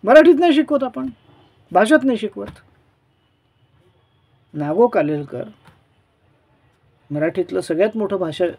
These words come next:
विज्ञानातलं त्या काळातलं नाव, वैज्ञानिक दृष्टीने भाषेकडे बघणारे, भाषिक समाजाकडे बघणारे,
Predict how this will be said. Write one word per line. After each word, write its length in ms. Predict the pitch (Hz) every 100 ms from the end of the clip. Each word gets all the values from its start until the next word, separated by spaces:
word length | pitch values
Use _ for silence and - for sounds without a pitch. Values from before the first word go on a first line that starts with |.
| _ _
विज्ञानातलं 500 | 151 147 165 165 160
त्या 180 | 147 160
काळातलं 440 | 151 151 143 143 135
नाव, 180 | 127 127 _ _ _ _ _ _ _ _ -
वैज्ञानिक 480 | 156 160 175 180 156
दृष्टीने 340 | 147 - 190
भाषेकडे 460 | 175 151 160 156 147
बघणारे, 440 | 143 135 135 147 - _ -
भाषिक 280 | 151 -
समाजाकडे 540 | - 143 151 165 160 143
बघणारे, 420 | 139 135 135 139